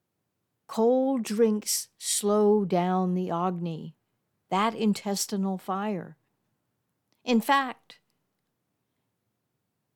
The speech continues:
they often just simply put it out.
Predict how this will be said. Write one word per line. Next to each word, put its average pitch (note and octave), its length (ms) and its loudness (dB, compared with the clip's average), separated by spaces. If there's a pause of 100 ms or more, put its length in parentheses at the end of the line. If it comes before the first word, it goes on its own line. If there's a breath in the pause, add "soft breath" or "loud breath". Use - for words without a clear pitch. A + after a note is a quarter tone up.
they B3 400 6 (220)
often A3+ 480 4
just - 500 0
simply A#3 400 -2
put A#3 260 4
it B3 140 2
out. C#4 460 -6